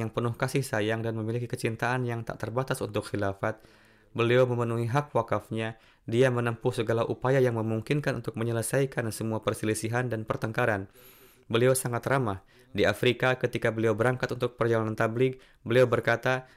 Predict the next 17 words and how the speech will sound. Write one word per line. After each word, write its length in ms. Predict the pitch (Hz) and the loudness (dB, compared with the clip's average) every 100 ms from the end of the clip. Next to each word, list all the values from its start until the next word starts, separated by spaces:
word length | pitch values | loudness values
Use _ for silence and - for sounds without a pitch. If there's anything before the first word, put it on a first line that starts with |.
| - | -6
"Jangan 240 | 123 127 123 | 0 0 2
khawatir 440 | 127 139 143 131 | 2 2 2 0
tentang 360 | 123 117 113 107 | 0 -2 -2 -2
kapan 320 | 127 135 127 | -2 0 -2
saya 260 | - 120 110 | 2 2 2
akan 140 | 110 | 0
kembali. 800 | 107 107 104 98 95 - - - | -4 -2 0 0 -2 -6 -20 -16
Saya 320 | - 123 120 | -2 0 2
akan 160 | - 113 | 0 -6
kembali 400 | 117 113 113 113 | -4 -2 0 0
ke 80 | 123 | 0
rumah 280 | 131 131 117 | 2 2 -2
setelah 320 | - 113 107 | -2 -2 -4
saya 180 | - 120 | -4 -4
menyelesaikan 600 | 113 110 107 131 - 113 | -2 -4 -2 -2 -2 -6
pekerjaan 480 | - 107 104 98 98 | -4 -4 0 -2 -2
saya." 340 | 101 101 101 | -2 -2 -2